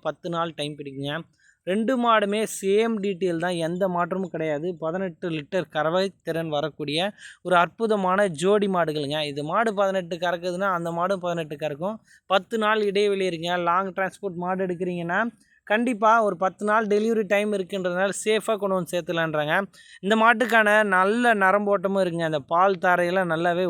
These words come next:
ஓடுது இந்த மாட்டுக்கு. பை லூஸ் எந்த அளவுக்கு இருக்கு அப்படின்றதையும் நீங்க வீடியோல பார்த்து எடுத்துக்கலாங்க. மாடு எடுக்கிறீங்கன்னா ஹண்ட்ரட் பர்சன்ட் காம்பு கேரண்டி,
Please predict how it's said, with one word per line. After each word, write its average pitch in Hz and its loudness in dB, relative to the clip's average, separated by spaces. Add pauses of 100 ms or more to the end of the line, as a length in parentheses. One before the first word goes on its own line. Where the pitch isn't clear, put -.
ஓடுது 165 -2
இந்த 151 -6
மாட்டுக்கு. 151 -4
பை 202 -2
லூஸ் 202 -4
எந்த 180 -4
அளவுக்கு 190 -2
இருக்கு 170 -4
அப்படின்றதையும் 156 -6 (260)
நீங்க 214 0
வீடியோல 214 4 (160)
பார்த்து 185 4
எடுத்துக்கலாங்க. 170 -2
மாடு 190 2
எடுக்கிறீங்கன்னா 190 -2
ஹண்ட்ரட் 160 -10
பர்சன்ட் 175 -4
காம்பு 190 -2
கேரண்டி, 190 0